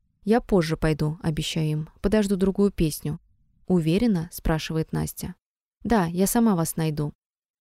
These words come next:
Они уходят, и я остаюсь в кабинке одна.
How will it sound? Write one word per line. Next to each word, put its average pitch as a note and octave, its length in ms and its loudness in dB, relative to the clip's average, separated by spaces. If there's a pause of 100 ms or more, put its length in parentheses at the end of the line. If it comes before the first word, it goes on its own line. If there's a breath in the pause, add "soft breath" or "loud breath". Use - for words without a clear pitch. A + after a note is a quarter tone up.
(180)
Они D#3+ 220 2
уходят, E3+ 600 0 (260)
и F#3 80 -2
я E3 200 2
остаюсь D#3+ 440 -2
в - 60 -12
кабинке D3+ 460 -2
одна. D#3 360 -2